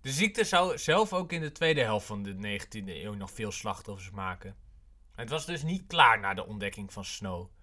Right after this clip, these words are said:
Vooral oorlogen brachten veel uitbraken met cholera met zich mee, zoals de Krimoorlog en de uitbraken in achttien zesenzestig en achttien eenenzeventig,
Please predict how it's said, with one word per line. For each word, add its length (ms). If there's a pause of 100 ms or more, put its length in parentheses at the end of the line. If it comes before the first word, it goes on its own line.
(580)
Vooral 440
oorlogen 600
brachten 380
veel 220
uitbraken 500
met 140
cholera 420
met 160
zich 160
mee, 300
zoals 260
de 100
Krimoorlog 760
en 140
de 80
uitbraken 540
in 80
achttien 300
zesenzestig 880
en 180
achttien 360
eenenzeventig, 920